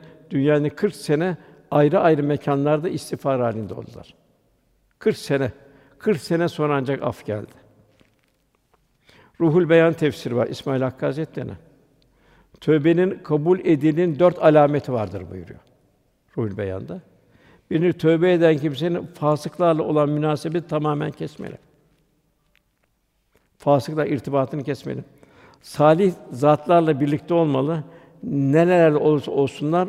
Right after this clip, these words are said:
onların meclisine, sadıkların meclisine devam edilir. Nedir işte bu?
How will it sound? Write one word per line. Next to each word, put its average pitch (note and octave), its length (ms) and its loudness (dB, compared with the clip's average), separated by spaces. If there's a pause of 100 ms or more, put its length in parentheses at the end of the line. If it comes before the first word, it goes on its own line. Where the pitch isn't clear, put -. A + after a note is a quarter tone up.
onların D#3 280 0
meclisine, C#3 500 -4
sadıkların C#3+ 640 -2
meclisine C3+ 300 -6
devam C3 320 -2
edilir. - 240 -18 (920)
Nedir E3 180 2
işte C#3+ 280 -6
bu? D#3+ 180 -4